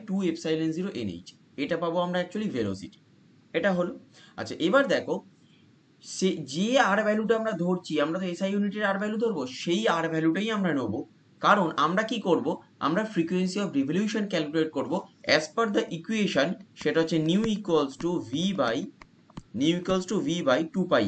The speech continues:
r। তাহলে আমার আবার আরটা লাগবে। তাহলে আমি ভিটা পেলাম, ভিটা কি? ভিটাই হচ্ছে আমার এটা x, E square by two epsilon zero এনএইচ। আর আরটা কি? যে আরটা ধরে আমি ভি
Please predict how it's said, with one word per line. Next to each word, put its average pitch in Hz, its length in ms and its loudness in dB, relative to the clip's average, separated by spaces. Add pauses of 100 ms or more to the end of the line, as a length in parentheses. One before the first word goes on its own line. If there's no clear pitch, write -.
(120)
r। - 120 -6
তাহলে 123 220 0
আমার 185 140 6 (160)
আবার 185 180 6 (140)
আরটা 156 320 0
লাগবে। - 260 -8 (440)
তাহলে 147 200 -2
আমি 185 100 4 (140)
ভিটা 208 340 4
পেলাম, 214 220 0 (260)
ভিটা 185 300 2
কি? 226 80 -6 (180)
ভিটাই 175 340 -2
হচ্ছে 196 220 -8
আমার 190 200 0
এটা 175 140 -2 (720)
x, - 20 -8 (220)
E - 20 0 (100)
square 185 260 -2
by 190 140 0
two 175 180 0
epsilon 170 400 -4
zero 165 140 -2 (120)
এনএইচ। 170 240 -2 (340)
আর 135 60 2 (160)
আরটা - 280 2
কি? 226 80 -6 (120)
যে 156 160 4
আরটা 175 180 -2 (120)
ধরে 139 260 0
আমি 202 100 2 (100)
ভি 165 80 0